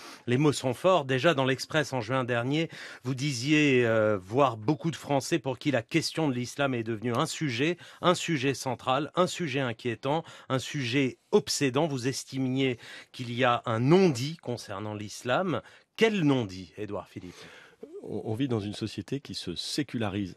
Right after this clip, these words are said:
Speaker 2: à très grande vitesse. Jamais dans l'histoire de France, on a obtenu, on, on a observé cette sécularisation à cette, qui se sécularise et qui se désacralise, dans le religieux comme dans le civil. Et dans ce paysage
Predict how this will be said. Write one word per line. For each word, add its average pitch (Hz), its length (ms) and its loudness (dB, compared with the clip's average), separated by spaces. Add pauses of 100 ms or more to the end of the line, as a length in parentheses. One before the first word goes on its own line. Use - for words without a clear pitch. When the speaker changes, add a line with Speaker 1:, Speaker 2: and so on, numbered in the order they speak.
(160)
Speaker 2:
à 107 80 -8
très - 200 -2
grande 104 200 -2
vitesse. 95 520 -8
Jamais 143 360 0
dans 107 80 0
l'histoire 98 260 -2
de 92 80 -4
France, 135 300 -6
on 95 40 -4
a 92 40 -4
obtenu, 95 360 -6
on, 95 240 -6
on 92 120 -4
a 92 40 -2
observé 95 300 -4
cette - 200 -8
sécularisation 107 800 -2
à 98 40 -8
cette, - 200 -14 (560)
qui - 80 -10
se - 120 -4
sécularise 151 720 -2
et - 60 -14
qui - 120 -12
se 101 120 -6
désacralise, 95 800 0 (440)
dans 107 120 0
le 104 60 2
religieux 110 440 0 (400)
comme 131 200 0
dans 110 80 -2
le 95 40 -6
civil. 82 300 -12 (1160)
Et 113 100 -6
dans 156 200 6
ce - 80 -4
paysage 113 560 0